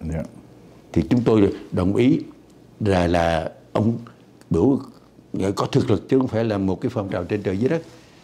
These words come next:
Speaker 2: Thì ông ra ông nói, tôi chính thức là tôi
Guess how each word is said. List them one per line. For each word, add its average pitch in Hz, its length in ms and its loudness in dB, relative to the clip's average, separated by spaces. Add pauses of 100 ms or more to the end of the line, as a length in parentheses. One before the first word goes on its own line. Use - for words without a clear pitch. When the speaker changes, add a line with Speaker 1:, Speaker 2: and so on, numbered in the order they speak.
(120)
Speaker 2:
Thì 98 80 -4
ông 107 120 -4
ra 104 160 0
ông 110 120 0
nói, 113 260 -4 (520)
tôi 131 160 2
chính 185 180 0
thức 143 120 0
là 127 120 -2
tôi 123 340 -2